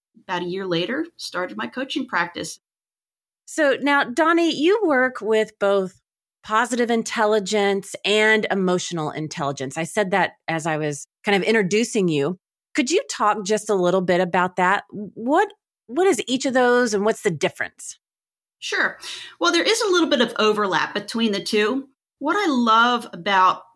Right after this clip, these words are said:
Speaker 1: positive intelligence is it goes to the root cause, to how we can kind of hold ourselves back, or in that world, in the P Q, positive intelligence world, how we sabotage ourselves. The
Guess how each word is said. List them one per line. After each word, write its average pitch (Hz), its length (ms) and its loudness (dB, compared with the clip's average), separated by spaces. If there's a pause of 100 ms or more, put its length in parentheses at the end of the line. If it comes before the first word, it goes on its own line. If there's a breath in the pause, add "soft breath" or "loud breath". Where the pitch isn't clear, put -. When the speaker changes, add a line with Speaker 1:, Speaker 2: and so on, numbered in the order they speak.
Speaker 1:
positive 277 560 2
intelligence 175 800 0
is 202 240 0
it 208 100 -10
goes 381 360 -2
to 302 120 -4
the 214 80 -2
root 196 400 -2
cause, - 680 0
to 220 100 -10
how 285 260 2
we 320 100 2
can 214 200 -4
kind 214 260 0
of 175 260 -2 (120)
hold 208 260 -2
ourselves 170 460 2
back, - 320 -4 (480)
or 190 400 2 (520)
in 220 120 0
that 226 240 0
world, 180 240 4
in 180 80 2
the 175 60 0
P 226 240 0
Q, 170 300 0
positive 180 380 -2
intelligence 170 560 -2
world, 170 200 -4
how 185 180 -2
we 175 160 -2
sabotage 160 760 -2
ourselves. - 640 -8 (560)
The 202 120 -10